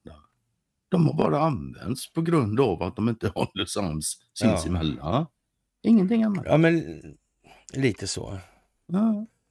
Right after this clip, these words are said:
Speaker 2: Det här med minoriteter och särlagstiftning, alltså. Och,
Speaker 1: Mm.
Speaker 2: och jag vet inte, är det någon som ser någon skillnad på antisemitism och antisemitism?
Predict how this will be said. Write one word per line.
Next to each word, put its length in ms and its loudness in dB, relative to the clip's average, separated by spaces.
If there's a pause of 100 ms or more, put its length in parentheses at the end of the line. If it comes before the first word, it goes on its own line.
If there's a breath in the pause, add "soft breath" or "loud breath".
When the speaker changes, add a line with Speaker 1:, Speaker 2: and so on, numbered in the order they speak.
(140)
Speaker 2:
Det 80 4
här 180 6
med 240 -2
minoriteter 1080 -4
och 80 -6
särlagstiftning, 1120 -4
alltså. 320 -14 (960)
Och, 200 0
Speaker 1:
Mm. 60 4 (340)
Speaker 2:
och 60 -4
jag 140 4
vet 300 0
inte, 260 -2
är 60 6
det 80 4
någon 180 4
som 140 0
ser 220 2
någon 120 -2
skillnad 680 0
på 120 0
antisemitism 1000 -2
och 60 -4
antisemitism? 840 -8